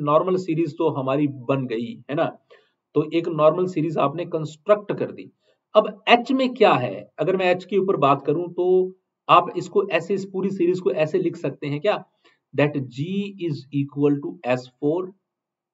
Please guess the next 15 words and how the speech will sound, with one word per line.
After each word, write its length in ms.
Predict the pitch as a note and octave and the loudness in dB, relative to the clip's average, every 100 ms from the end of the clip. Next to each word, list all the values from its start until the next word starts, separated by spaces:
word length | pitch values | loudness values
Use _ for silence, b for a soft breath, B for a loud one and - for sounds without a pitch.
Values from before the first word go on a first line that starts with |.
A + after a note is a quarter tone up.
| _ _ - | _ _ -2
और 300 | C#3 C#3+ C#3+ | 0 0 -4
एस 200 | F#3 F#3 - | -6 -6 -4
फ़ोर 200 | E3+ F3 | 0 0
में 180 | F3+ F3 | -2 -4
properly 500 | E3 D3 - E3 E3+ | -2 -2 -2 -4 -2
contain 400 | E3+ D3+ D#3+ D#3 | -4 -2 -4 -4
करता 300 | D#3 C#3 D3 | -4 -2 0
है 160 | D3 C3+ | 0 0
जी 240 | C3 C#3 A#2+ | -4 -8 -8
ए 140 | A#2+ | -8
फ़ोर, 440 | B2 D3+ F3 D#3 - _ _ _ | -6 -4 -2 -4 -8 _ _ _
और 300 | C#3 C#3+ - F#3 | 0 0 0 0
ए 140 | A3 | 0
फ़ोर 280 | G#3+ F3 D#3+ | 0 0 0
में 120 | E3 | 0